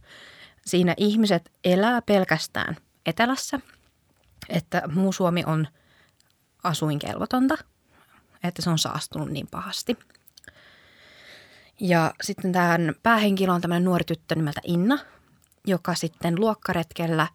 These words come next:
joutuu eroon muista oppilaista ja eksyy sitten tänne vaaralliselle vyöhykkeelle. Ja siitä alkaa tän Innan matka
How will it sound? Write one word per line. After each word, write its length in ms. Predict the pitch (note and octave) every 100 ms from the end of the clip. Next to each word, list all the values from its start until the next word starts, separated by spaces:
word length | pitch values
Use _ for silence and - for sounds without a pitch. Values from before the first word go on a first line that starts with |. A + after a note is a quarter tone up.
| -
joutuu 380 | F3+ E3+ F3 E3+
eroon 480 | F3+ F3 F3 E3 D#3+ - _
muista 360 | E3+ E3 - C#3+
oppilaista 640 | - - B3 C#4 - D4+ - - - - - - -
ja 80 | -
eksyy 540 | F#3 - - F#3 E3+
sitten 520 | E3+ E3 _ E3 E3 - _ _ _ _ _ _ _ _ _
tänne 220 | D#3 D#3
vaaralliselle 720 | F3 F#3+ F3+ E3+ E3 E3 D#3+
vyöhykkeelle. 760 | G#3+ G#3+ F3 - E3 C3+ F#2 - - _ _ _ _ _ - - - - - _
Ja 220 | F3 D#3 - _
siitä 420 | - F#3 F3+ -
alkaa 280 | F3 F3 E3+
tän 160 | E3 E3+
Innan 300 | G#3+ G3+ E3+
matka 480 | E3 E3 - - B3+